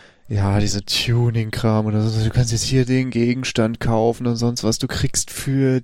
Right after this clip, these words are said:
diesen gewonnenen Grand Prix, keine Ahnung was, Wettbewerb so und so oder andere Spielmechanik, du hast hier was eingesammelt oder sonst was, auf jeden Fall hast irgendwelchen Kram, den du jetzt in dein Auto einbauen kannst, dann kannst, musst diese verschiedenen Autos verwalten und sonst was, ich,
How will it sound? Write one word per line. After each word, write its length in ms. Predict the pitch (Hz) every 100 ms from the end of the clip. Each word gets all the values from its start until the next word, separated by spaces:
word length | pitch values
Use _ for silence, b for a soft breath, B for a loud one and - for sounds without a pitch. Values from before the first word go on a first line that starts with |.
| -
diesen 320 | 123 123 131
gewonnenen 720 | 120 117 120 120 135 127 123 120
Grand 320 | - 120 123
Prix, 440 | - 127 127 123 -
keine 360 | 135 127 120
Ahnung 400 | 104 117 123 120
was, 320 | 117 117 -
Wettbewerb 520 | 120 - 123 117 117 -
so 140 | -
und 240 | 143 131
so 260 | - 120 123 B B B B B B B B -
oder 760 | 135 127 120 117 117 123 - -
andere 340 | 123 127 117
Spielmechanik, 680 | - 131 123 117 123 123 -
du 120 | 113
hast 220 | 117 -
hier 120 | 127
was 140 | 120 -
eingesammelt 720 | 117 120 135 127 120 120 113
oder 140 | 113 113
sonst 220 | 120 -
was, 120 | 120
auf 120 | 110
jeden 140 | 120 123
Fall 280 | 123 120 117
hast 220 | 131 -
irgendwelchen 480 | 131 123 120 - -
Kram, 480 | - 131 139 135
den 220 | 120 127 131
du 60 |
jetzt 360 | 123 127 - -
in 280 | 135 143 131
dein 340 | - 123 139
Auto 380 | - 127 147 139
einbauen 440 | 90 131 131 123 127
kannst, 140 | 120
dann 60 | 120
kannst, 280 | 117 123 139
musst 200 | 139 -
diese 180 | 123
verschiedenen 500 | 123 123 - - 135 -
Autos 480 | 101 127 139 131
verwalten 520 | - 127 127 120 131 127
und 80 | 120
sonst 220 | 127 139
was, 140 | 135
ich, 180 | 135 -